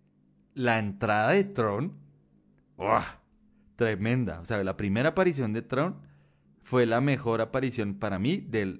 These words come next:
bueno, sacando a Anakin, del, del resto. O sea, por ejemplo, ni siquiera la primera aparición de Sabine, ni la primera aparición de Ezra, ni ninguno de los reencuentros que, como dije,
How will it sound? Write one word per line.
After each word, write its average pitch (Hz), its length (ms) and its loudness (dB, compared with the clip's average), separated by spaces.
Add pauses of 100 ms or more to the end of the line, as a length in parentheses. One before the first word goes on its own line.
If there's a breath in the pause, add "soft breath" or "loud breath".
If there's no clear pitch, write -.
bueno, 107 300 -2
sacando 104 420 -2
a 131 40 4
Anakin, 131 440 -4 (460 soft breath)
del, 107 480 0
del 98 160 -2
resto. 151 380 0
O 90 40 -4
sea, 95 240 -2
por 92 120 -8
ejemplo, 98 760 -2 (360 soft breath)
ni 113 140 -4
siquiera 104 380 -4
la 117 160 -2
primera 101 280 -2
aparición 104 420 -4
de 95 80 -6
Sabine, 113 640 -4
ni 107 200 -4
la 98 160 0
primera 98 300 -4
aparición 98 420 -6
de 98 300 0
Ezra, 120 420 -2
ni 113 200 -2
ninguno 110 400 -2
de 135 60 4
los 139 120 6
reencuentros 120 680 -2
que, - 140 -16
como 98 300 -4
dije, 98 380 -4